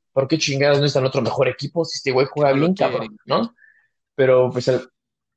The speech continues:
Speaker 1: ah, bueno, la prensa
Speaker 2: Ah, bueno,
Speaker 1: mexicana,
Speaker 2: bueno, bueno, bueno.
Speaker 1: ese
Speaker 2: Qué bueno,
Speaker 1: ¿no?
Speaker 2: qué bueno,
Speaker 1: Ya
Speaker 2: qué,
Speaker 1: sabemos
Speaker 2: qué
Speaker 1: cómo
Speaker 2: bueno
Speaker 1: la
Speaker 2: que
Speaker 1: prensa
Speaker 2: me
Speaker 1: mexicana. Sí, yo lo expliqué. Yo expliqué que la prensa mexicana. No te dije que la prensa internacional. Pero, pues, bueno, ahí el Tecatito hizo su fiesta, también falló unas claras,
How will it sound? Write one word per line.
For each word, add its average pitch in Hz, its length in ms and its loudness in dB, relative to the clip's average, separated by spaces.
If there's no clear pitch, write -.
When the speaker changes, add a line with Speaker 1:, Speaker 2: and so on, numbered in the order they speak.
Speaker 1:
ah, 123 100 0
bueno, 131 240 0
la 123 140 -2
prensa 180 240 0
Speaker 2:
Ah, - 20 0
bueno, 160 60 -2
Speaker 1:
mexicana, 120 260 -2
Speaker 2:
bueno, 123 260 0
bueno, 120 240 -2
bueno. 113 160 2
Speaker 1:
ese 123 140 -6
Speaker 2:
Qué 165 60 2
bueno, 170 180 0
Speaker 1:
¿no? 180 160 -2
Speaker 2:
qué 240 60 -2
bueno, 156 120 0
Speaker 1:
Ya 143 80 -2
Speaker 2:
qué, - 40 -10
Speaker 1:
sabemos 131 360 2
Speaker 2:
qué 156 80 2
Speaker 1:
cómo 143 60 4
Speaker 2:
bueno 135 140 6
Speaker 1:
la 113 40 2
Speaker 2:
que 120 60 2
Speaker 1:
prensa 139 220 2
Speaker 2:
me 104 60 -2
Speaker 1:
mexicana. 110 400 -2
Sí, 123 200 -6
yo 160 140 2
lo 220 60 4
expliqué. 131 580 -4
Yo 175 120 2
expliqué 214 440 0
que 165 80 2
la 120 140 2
prensa 143 220 -2
mexicana. 110 300 -6
No 180 60 0
te 175 80 4
dije 170 220 4
que 120 120 0
la 110 160 2
prensa 156 280 0
internacional. 123 580 -6
Pero, 127 640 4
pues, 143 160 2
bueno, 175 180 2
ahí 175 120 4
el 180 100 0
Tecatito 156 500 0
hizo 160 440 2
su - 140 -10
fiesta, 277 540 0
también 156 240 2
falló 151 240 0
unas 160 220 0
claras, 233 520 0